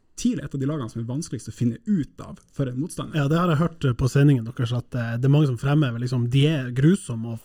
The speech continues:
Speaker 2: få tas på, rett og slett.
Speaker 1: Ja, for du kan, eh,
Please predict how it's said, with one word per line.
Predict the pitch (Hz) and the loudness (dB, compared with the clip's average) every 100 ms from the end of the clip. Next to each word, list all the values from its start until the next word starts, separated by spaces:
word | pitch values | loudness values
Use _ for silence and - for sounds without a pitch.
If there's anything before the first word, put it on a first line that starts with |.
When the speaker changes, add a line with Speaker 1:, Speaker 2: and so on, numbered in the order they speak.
| _ - | _ -4
Speaker 2:
få | 127 | -4
tas | - - 196 185 - | -4 -4 0 -2 -2
på, | - - - - 131 | -10 -10 -18 -12 -8
rett | - | -4
og | 131 | -4
slett. | - - _ _ | -6 -16 _ _
Speaker 1:
Ja, | 277 302 262 | -4 -2 -2
for | 220 | -4
du | |
kan, | 220 240 226 196 165 | -2 -2 0 0 -2
eh, | 160 160 | -4 -2